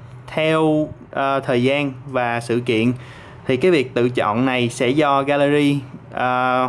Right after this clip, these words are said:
hoạt động tự làm và chúng ta không có phải suy nghĩ tới nó nhiều. Như đây mình sẽ chọn sự kiện này.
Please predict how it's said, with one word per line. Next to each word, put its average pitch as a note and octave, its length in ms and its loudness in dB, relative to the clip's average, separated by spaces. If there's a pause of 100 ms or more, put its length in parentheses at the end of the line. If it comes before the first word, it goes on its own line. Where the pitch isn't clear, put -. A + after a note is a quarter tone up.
hoạt - 160 -6
động A#2 340 -2 (260)
tự B2 100 2
làm B2 280 2 (260)
và A#2+ 80 -2
chúng C3 180 -4
ta C#3 140 0
không C#3 200 -2
có D3+ 60 0
phải C3 420 2
suy D3 160 0
nghĩ A#2 160 2
tới D#3 120 2
nó D#3+ 80 4
nhiều. C#3 260 4 (800)
Như D3 100 6
đây C#3+ 100 6
mình B2+ 120 4
sẽ C#3 100 4
chọn A#2+ 200 2
sự B2+ 140 2
kiện B2 180 4
này. A#2+ 180 0